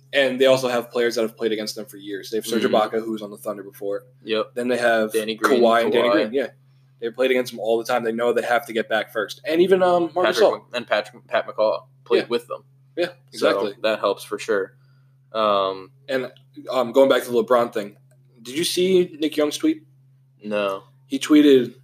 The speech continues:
Speaker 1: um, "Kawhi Leonard is cold A F, but don't act like Bron ain't ran through the East every year."
Speaker 2: <laughs> Yeah.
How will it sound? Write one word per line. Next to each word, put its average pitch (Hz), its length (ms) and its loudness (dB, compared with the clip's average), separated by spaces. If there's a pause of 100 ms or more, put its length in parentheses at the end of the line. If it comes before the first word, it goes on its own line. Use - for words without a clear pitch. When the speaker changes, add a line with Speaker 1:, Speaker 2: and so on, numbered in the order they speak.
(300)
Speaker 1:
um, 113 380 -2
"Kawhi 139 300 4
Leonard 160 220 4
is 120 80 -6
cold 127 260 0
A 117 120 6
F, 110 220 -4
but 117 340 0
don't 131 160 2
act 131 160 0
like 120 160 2
Bron 120 200 4
ain't 120 240 -2
ran 120 300 0
through 120 220 2
the 117 200 -8
East 110 260 -4
every 113 200 -2
year." 107 280 2
Speaker 2:
<laughs> - 20 -20
Yeah. 139 300 2